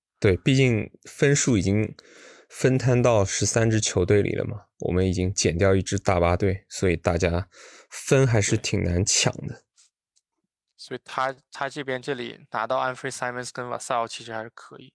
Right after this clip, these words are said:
Speaker 2: 他有补分，然后有三分。其实 Vassell 还是有点抢断。
Speaker 1: 你们是乔丹普尔是第几顺位拿的？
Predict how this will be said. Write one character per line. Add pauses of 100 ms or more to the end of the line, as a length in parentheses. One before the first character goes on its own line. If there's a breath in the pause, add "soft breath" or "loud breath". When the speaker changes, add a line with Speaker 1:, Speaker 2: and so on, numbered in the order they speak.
(100)
Speaker 2:
他
有
补
分，
然
后
有
三
分。 (140)
其
实
Vassell
还
是
有
点
抢
断。 (520)
Speaker 1:
你
们
是
乔
丹
普
尔
是 (380)
第
几
顺
位
拿
的？